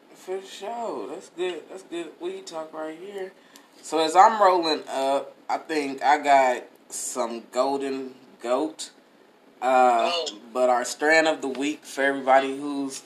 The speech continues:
Speaker 1: who's listening, our strand of the week this week is gonna be a indica strain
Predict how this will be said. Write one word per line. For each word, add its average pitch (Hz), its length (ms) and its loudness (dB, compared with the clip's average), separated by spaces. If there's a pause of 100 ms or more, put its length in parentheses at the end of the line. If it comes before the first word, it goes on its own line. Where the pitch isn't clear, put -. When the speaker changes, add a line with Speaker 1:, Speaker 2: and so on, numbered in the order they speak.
Speaker 1:
who's 139 240 -8
listening, 135 600 -6
our 113 140 -6
strand 135 320 -4
of 135 60 -4
the 127 80 -6
week 139 260 -10
this 131 240 -10
week 135 320 -8 (460)
is 92 100 -14
gonna 127 240 -2
be 120 220 -4
a 110 240 -6
indica 170 520 -2
strain 139 720 -2